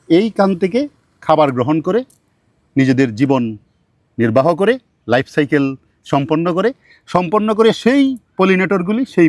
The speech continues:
পোকামাকড়গুলি আবার পরাগায়নে সহায়তা করে। সুতরাং প্রকৃতিতে জন্ম নেয়া যে কোনো উদ্ভিদ, সেটা আণুবীক্ষণিক হোক,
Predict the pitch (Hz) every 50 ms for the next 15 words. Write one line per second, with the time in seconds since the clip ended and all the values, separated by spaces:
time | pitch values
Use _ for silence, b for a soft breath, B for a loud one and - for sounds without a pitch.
0 | - - 160 156 160 156 151 135 147 147 147 156 190 226 285 - b b b b
1 | b b - 131 151 190 185 180 170 151 - 160 147 139 127 123 123 120 117 113
2 | 104 - 107 90 107 101 95 - 92 92 98 95 95 b b b b b b -
3 | - 175 160 240 247 233 202 208 208 - _ _ _ _ _ - 175 180 - -
4 | 220 233 196 254 202 262 247 220 160 160 151 156 165 175 202 214 226 208 147 143
5 | - - _ _ _ _ 110 98 92 147 196 233 - 294 262 254 226 170 151 127
6 | 123 143 190 208 - _ _ _ _ _ - - 139 131 165 165 - 135 143 170
7 | 180 180 220 - - 220 208 208 202 - - 208 208 208